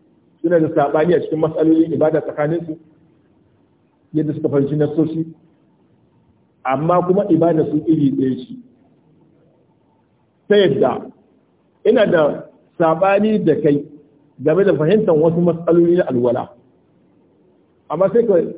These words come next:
ka fahimci abin da ka fahimta wanda ba shi ne fahimta ba, ka yi alwala a ka sallah. Ko ku gani ba? Ina da wani abin da fahimta game da mas'as-, mas'alar sallah wanda ba shi ka fahimta ba. Amma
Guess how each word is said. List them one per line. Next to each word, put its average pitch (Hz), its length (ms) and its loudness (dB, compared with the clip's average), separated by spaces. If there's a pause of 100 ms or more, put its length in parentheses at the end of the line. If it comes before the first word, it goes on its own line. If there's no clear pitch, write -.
(300)
ka 160 80 -4 (100)
fahimci 180 300 2
abin 208 240 0
da 208 100 2
ka 208 80 2
fahimta 180 220 2
wanda 202 140 0
ba 156 120 0
shi 175 100 -6
ne 202 80 0
fahimta 170 280 0
ba, 190 100 -2
ka 185 80 -6
yi 220 60 -4
alwala 180 260 0
a 165 200 -4
ka 156 120 -10
sallah. 127 180 -12 (1800)
Ko 233 80 0
ku 202 80 2
gani 180 200 4
ba? 143 100 -2 (960)
Ina 240 140 2
da 214 80 6
wani 226 120 6
abin 214 260 2
da 214 80 4 (120)
fahimta 175 380 2
game 170 160 2
da 196 100 2
mas'as-, 185 460 -4 (160)
mas'alar 180 440 0
sallah 160 220 0
wanda 202 180 -2
ba 165 100 -4
shi - 140 -14
ka 214 160 -4
fahimta 131 300 -6
ba. 117 100 -12 (1600)
Amma 185 180 2